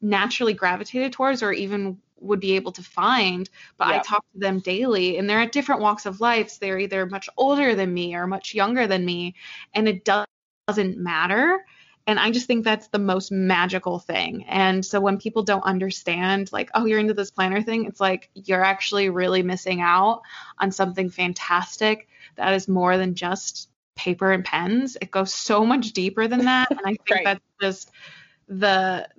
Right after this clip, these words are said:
Speaker 1: the catalyst that makes us feel comfortable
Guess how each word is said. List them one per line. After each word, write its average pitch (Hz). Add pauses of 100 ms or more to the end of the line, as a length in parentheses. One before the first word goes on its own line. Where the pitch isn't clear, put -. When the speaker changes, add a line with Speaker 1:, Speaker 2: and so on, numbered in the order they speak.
(140)
Speaker 1:
the 202
catalyst 214 (340)
that 190
makes 190
us 190
feel -
comfortable 185